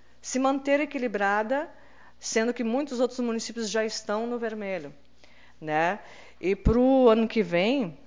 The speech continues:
né, o orçamento previsto já tá em cento e vinte e nove milhões, e dentro desses orçamentos que hoje a gente tem, tanto dos asfaltos, fazendo um cálculo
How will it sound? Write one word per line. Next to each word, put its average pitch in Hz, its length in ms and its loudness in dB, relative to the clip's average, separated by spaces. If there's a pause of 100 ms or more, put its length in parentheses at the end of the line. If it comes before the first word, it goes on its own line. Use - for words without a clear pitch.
né, 170 220 -8
o 185 60 -4
orçamento 185 680 -6
previsto 190 580 -6
já 180 180 -6
tá 175 220 -2
em 180 100 -4
cento 190 300 -4
e 202 60 -4
vinte 180 240 -6
e - 20 -10
nove 170 260 -6
milhões, 175 640 -8 (880)
e 226 460 4 (100)
dentro 269 300 6
desses 247 640 4
orçamentos 247 680 4
que - 160 -4
hoje 220 300 4
a 214 60 2
gente 208 340 -2
tem, 190 340 -4
tanto 220 320 -2
dos 208 280 -2
asfaltos, 190 840 0
fazendo 185 320 0
um 202 100 -2
cálculo 185 640 4